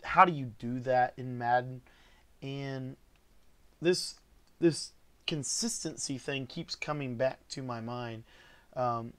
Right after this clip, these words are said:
it's little things, guys. It's, it's, it really is little things. Um, what you're gonna see in this game is I'm running the same offense I've been running pretty much the most of the season. Uh, it's the Rams offense.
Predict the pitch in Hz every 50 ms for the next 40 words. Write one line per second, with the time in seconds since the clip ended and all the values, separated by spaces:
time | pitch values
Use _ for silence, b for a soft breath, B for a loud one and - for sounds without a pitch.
0 | - _ - - 196 - - - 156 147 165 165 - 139 127 120 113 113 123 120
1 | 120 123 120 - - 143 123 - - - 135 123 - - 143 143 - 147 160 160
2 | 143 127 123 117 104 113 110 110 104 - - 113 110 110 107 107 - - - -
3 | 120 113 110 113 - - 143 165 170 - 180 190 175 151 - - 151 151 147 135
4 | 123 - - 139 139 135 135 131 113 - 139 135 139 139 143 139 123 113 - -
5 | - 139 139 143 143 139 139 131 - - 131 120 - 131 127 120 127 123 123 123
6 | 123 127 127 120 117 - B B B B B B B - 214 208 180 165 143 -
7 | - - 135 139 135 131 123 - - 123 120 117 - - 147 143 127 131 131 123
8 | 123 123 - 135 131 127 123 123 - 139 131 - - 131 123 117 110 123 135 143
9 | 147 151 147 143 131 - - 139 139 139 143 - - 156 147 147 - - - -